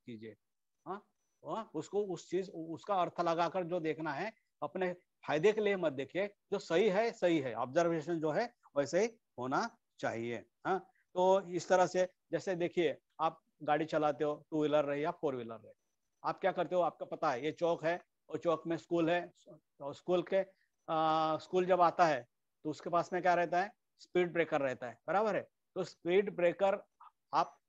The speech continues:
हमेशा का, आपका रोजाना का जाना है वहां से, तो आपको पता रहता है कि स्कूल का बोर्ड दिख गया तो मेरी स्पीड कम करना है, यहाँ पर स्पीड ब्रेकर है, स्पीड ब्रेकर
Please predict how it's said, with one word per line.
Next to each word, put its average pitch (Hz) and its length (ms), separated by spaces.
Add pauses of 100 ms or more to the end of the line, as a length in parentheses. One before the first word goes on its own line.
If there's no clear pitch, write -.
(360)
हमेशा 175 380
का, 196 240
आपका 175 500
रोजाना 175 360
का 190 100
जाना 156 280
है 151 100
वहां 139 180
से, 185 200
तो - 400
आपको 147 240
पता 165 240
रहता 160 240
है 156 60
कि 160 180
स्कूल 165 240
का 175 160
बोर्ड 165 300
दिख 175 140
गया 175 240
तो - 340
मेरी 151 300
स्पीड 196 480 (420)
कम 151 200
करना 139 340
है, 131 320 (340)
यहाँ 135 240
पर 214 300 (200)
स्पीड 165 400
ब्रेकर 151 340
है, 165 220 (340)
स्पीड 165 380
ब्रेकर 165 360